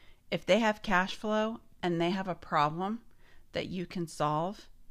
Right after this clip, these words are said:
Facebook is where you need to be. So one of the ways that you get engagement is by asking questions in your local Facebook groups.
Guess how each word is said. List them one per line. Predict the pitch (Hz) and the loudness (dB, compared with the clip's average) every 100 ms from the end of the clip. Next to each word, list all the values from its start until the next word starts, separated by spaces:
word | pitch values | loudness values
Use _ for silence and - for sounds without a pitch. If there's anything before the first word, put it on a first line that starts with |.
| - | -6
Facebook | 180 185 - 175 165 | -4 -4 -6 -10 -10
is | - | -2
where | 160 | 0
you | 151 143 | 0 0
need | 131 127 | -2 -4
to | - | -8
be. | - 110 151 - - - - - - - - - - - | -6 -6 -6 -16 -20 -20 -20 -20 -20 -20 -20 -18 -18 -16
So | - 196 175 170 - | 2 6 6 4 0
one | 196 226 262 | -2 2 2
of | 247 | 2
the | 202 | 2
ways | 165 147 147 | 2 0 -2
that | |
you | 101 165 | -6 -4
get | 180 156 | 0 2
engagement | 156 151 156 160 - 139 - | 2 0 -2 -2 -4 -4 -6
is | 151 | -4
by | 170 - | -2 0
asking | 151 185 - 208 | 0 0 -4 -6
questions | - 165 - - 160 - | -2 -2 -2 -6 -6 -4
in | 165 | -4
your | 156 151 | -4 -4
local | 151 165 - 185 | -2 -2 -4 -6
Facebook | - 147 - - - | -6 -6 -8 -10 -10
groups. | - - - | -10 -10 -12